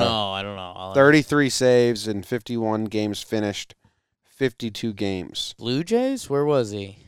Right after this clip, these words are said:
Speaker 1: two thirty-five E R A, All-Star.
Speaker 2: Or was he old with the Blue Jays?
Speaker 1: Nineteen eighty-nine Milwaukee
Speaker 2: Yeah.
Speaker 1: Braves.
Speaker 2: Eighty-nine, I was
Speaker 1: Afterwards.
Speaker 2: still figuring out the league a little bit.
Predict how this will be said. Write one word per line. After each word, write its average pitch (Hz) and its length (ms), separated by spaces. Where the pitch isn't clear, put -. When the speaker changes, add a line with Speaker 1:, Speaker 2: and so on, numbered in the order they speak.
Speaker 1:
two 135 300
thirty-five 113 1120
E 117 140
R 101 240
A, 90 340
All-Star. - 680
Speaker 2:
Or 110 60
was 117 160
he 113 320
old 101 300
with 92 100
the - 80
Blue - 240
Jays? - 500
Speaker 1:
Nineteen 123 460
eighty-nine 101 840
Milwaukee 95 880
Speaker 2:
Yeah. - 220
Speaker 1:
Braves. 82 720
Speaker 2:
Eighty-nine, 110 580
I 98 140
was 98 160
Speaker 1:
Afterwards. - 0
Speaker 2:
still 101 260
figuring 98 380
out 92 160
the 101 100
league 104 300
a - 40
little 55 260
bit. - 280